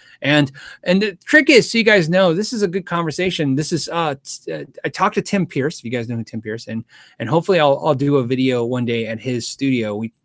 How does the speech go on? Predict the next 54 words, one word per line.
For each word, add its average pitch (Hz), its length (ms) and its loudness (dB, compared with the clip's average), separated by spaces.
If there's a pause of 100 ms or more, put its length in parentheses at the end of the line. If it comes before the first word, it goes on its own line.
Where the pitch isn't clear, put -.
we 127 100 -10
talked - 420 -4
briefly 131 520 -4 (100)
i-, 120 40 -4 (160)
in 113 180 -4
Maryland 120 320 -4
about 104 220 -10
doing 120 220 -6
this. 104 200 -10 (320)
Uh, 117 60 -6
if 117 160 -6
I'm 123 120 -2
in 120 80 -2
L 120 140 -2
A, 113 140 -2
coming 113 380 -8
to 113 200 -8
his, 113 400 -8
uh, 127 100 -10
studio 120 340 -6
and 107 60 -6
doing 113 180 -4
a - 20 -10
video 120 160 -4
together. 120 280 -2 (460)
I 139 80 0
wanted 170 320 4
to - 40 -10
talk 165 240 0
about 147 180 0
this. 131 180 -4
This 170 140 -6
is 185 100 0
a 185 140 6
thing 180 240 0
I 147 80 4
always, 147 280 0 (180)
uh, 135 300 -4
I 135 60 -8
think 170 200 -4
is 139 60 -2
interesting 160 380 -2
that 123 200 -2
people 143 180 -4
don't 135 100 0
understand 139 320 0
about 123 160 -2
the 113 80 -6
music 127 340 -2 (200)
industry 143 560 -2
or 104 100 -6
industries 139 460 -2
like 147 200 2
this. - 280 -14